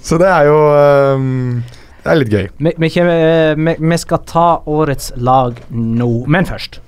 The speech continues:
Speaker 2: Tjue sytten var året da Valencia endelig fikk en skikkelig manager. I tjue seksten hadde de Gary Neville, Paco Ayestaran, Voro, Cesare Prandelli og Voro igjen. I sommer tilsetter de Marcelino, og det er ikke utenkelig at han sitter hele sesongen.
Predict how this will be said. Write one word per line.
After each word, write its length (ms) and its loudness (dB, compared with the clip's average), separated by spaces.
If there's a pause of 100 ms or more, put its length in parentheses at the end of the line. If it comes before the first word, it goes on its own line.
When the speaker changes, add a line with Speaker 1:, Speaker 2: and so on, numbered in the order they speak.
(380)
Speaker 2:
Tjue 320 0
sytten 280 -2
var 140 2
året 280 2
da 120 4
Valencia 480 0
endelig 320 0
fikk 160 -2
en 80 -2
skikkelig 320 -4
manager. 540 2
I 140 0
tjue 360 0
seksten 480 -6
hadde 300 -2
de 160 0
Gary 280 -6
Neville, 380 0 (300)
Paco 340 -4
Ayestaran, 560 -2 (140)
Voro, 480 0 (180)
Cesare 420 -8
Prandelli 600 -4 (160)
og 120 2
Voro 320 4
igjen. 280 0 (340)
I 100 -4
sommer 320 0
tilsetter 460 -2
de 60 0
Marcelino, 720 0 (340)
og 140 -8
det 100 2
er 120 -4
ikke 240 0
utenkelig 340 -2
at 140 -4
han 140 0
sitter 240 -4
hele 240 -2
sesongen. 540 0